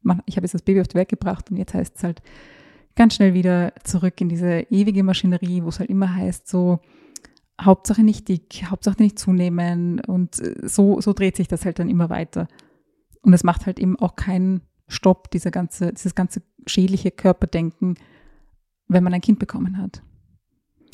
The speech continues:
Dabei bräuchten frisch gebackene Mütter oder neue Mütter ja grad eben keinen Druck. Also es würden sie nicht schon genug Druck haben mit ihrem, mit dem neuen Leben, das sie da irgendwie betreuen und mit dieser neuen Rolle, die sie ausfüllen müssen. Nein, sie müssen dabei auch noch super gut aussehen und ganz,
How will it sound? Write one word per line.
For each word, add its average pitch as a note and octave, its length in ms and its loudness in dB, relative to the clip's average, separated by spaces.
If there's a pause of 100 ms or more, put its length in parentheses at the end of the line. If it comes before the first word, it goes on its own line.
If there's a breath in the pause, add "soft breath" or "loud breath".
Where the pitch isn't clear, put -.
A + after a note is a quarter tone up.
(420)
Dabei E3+ 340 0
bräuchten F3+ 720 -4 (540)
frisch - 420 -4
gebackene F3 400 -4
Mütter F3+ 460 -4
oder F#3+ 200 -4
neue E3+ 300 -4
Mütter F3 400 -2 (880 soft breath)
ja F3+ 480 0 (340)
grad - 280 -4
eben F#3 160 0
keinen F#3 240 -2
Druck. - 300 -10
Also E3 140 -4
es F3 120 -4
würden G3 140 4
sie G3+ 60 2
nicht F#3+ 160 -4
schon F#3+ 140 2
genug G3+ 260 2
Druck - 280 -6
haben E3+ 220 -2
mit - 140 -2
ihrem, F3 300 -2
mit F3+ 160 -6
dem F3+ 80 -2
neuen E3+ 240 0
Leben, E3+ 320 -2
das E3 200 -8
sie F3+ 60 -10
da E3 80 -4
irgendwie E3+ 200 -2
betreuen E3+ 500 -4
und E3+ 140 -6
mit F3+ 160 -10
dieser F3 100 -2
neuen E3+ 220 0
Rolle, F3 240 0
die F3 80 -4
sie F3 80 -6
ausfüllen F3 360 -6
müssen. E3+ 280 -4
Nein, F3+ 220 -4
sie E3+ 100 -6
müssen E3+ 220 -8
dabei F3 220 -4
auch E3+ 100 -6
noch F3 140 -4
super - 280 -2
gut E3+ 200 -10
aussehen - 400 -6
und F3 160 -8
ganz, F3 240 -6